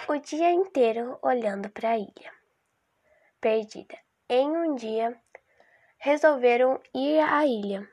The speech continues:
Então foram tentar achar uma canoa, sem o padrinho descobrir, para ir a-, lá na ilha. Andando pela fazenda, e achou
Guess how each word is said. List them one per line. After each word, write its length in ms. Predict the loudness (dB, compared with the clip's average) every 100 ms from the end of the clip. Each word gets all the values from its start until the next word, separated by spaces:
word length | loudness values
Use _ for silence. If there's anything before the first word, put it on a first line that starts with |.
| -6
Então 480 | -2 -2 -2 -2 -2
foram 380 | -4 -4 -2 -2
tentar 640 | -2 -4 -4 -6 -6 -4
achar 400 | -2 -2 0 0
uma 160 | 0 -4
canoa, 640 | -2 -2 0 -2 -4 -10
sem 320 | -6 0 0 0
o 40 |
padrinho 420 | -4 -2 -2 -4
descobrir, 680 | -6 -6 -8 -8 -12 -12 -14 _ -20 -20 -20 -20 _
para 320 | 0 2 2
ir 180 | 0 -2
a-, 240 | -2 -4 -6 _ _ _
lá 180 | 2 2
na 220 | 4 0
ilha. 320 | 0 -6 -16 -20 _ _ _ _ _ -20 -20 _
Andando 680 | 2 2 2 2 2 2 0 0
pela 280 | 0 -2
fazenda, 640 | -2 -6 0 0 2 0 0 _ _ 0
e 100 | 2
achou 760 | 2 -2 -6 -2 -2 0 -4